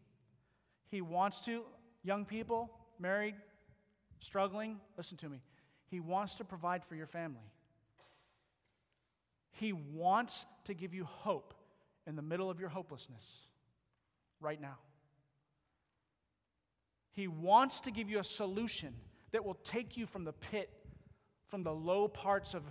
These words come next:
despair and frustration, and He wants to give you His own thought and His own solution, and He wants to bring you up out of that pit into a place where you see above the pit.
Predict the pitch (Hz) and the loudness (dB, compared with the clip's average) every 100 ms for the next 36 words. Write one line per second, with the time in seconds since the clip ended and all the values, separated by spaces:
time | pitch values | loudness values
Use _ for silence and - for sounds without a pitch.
0 | - - 175 - - - 196 202 214 180 | -14 -12 -6 -4 -4 4 6 8 6 4
1 | 147 196 180 - 190 185 220 - - - | 0 -2 -2 0 -2 0 -4 -8 -10 -2
2 | 185 180 175 220 - - 196 202 196 180 | 0 2 8 8 8 0 -2 0 0 -2
3 | 170 - 226 269 277 - 226 226 196 165 | -2 4 6 6 4 6 10 10 8 -2
4 | 185 170 - 240 277 - 220 202 - 220 | -2 0 6 6 6 2 0 0 0 -2
5 | 175 170 196 226 226 175 202 196 175 180 | -2 4 6 6 2 -4 0 2 4 4
6 | - 196 254 339 247 190 190 - 214 - | 2 6 10 10 10 6 6 2 -2 -2
7 | - - 226 214 208 - - 349 311 - | -8 -4 -2 2 0 4 12 12 12 0
8 | - - 240 247 - 262 190 147 214 - | -8 0 2 2 6 8 8 12 12 12
9 | 185 185 - 165 | 12 2 -4 -6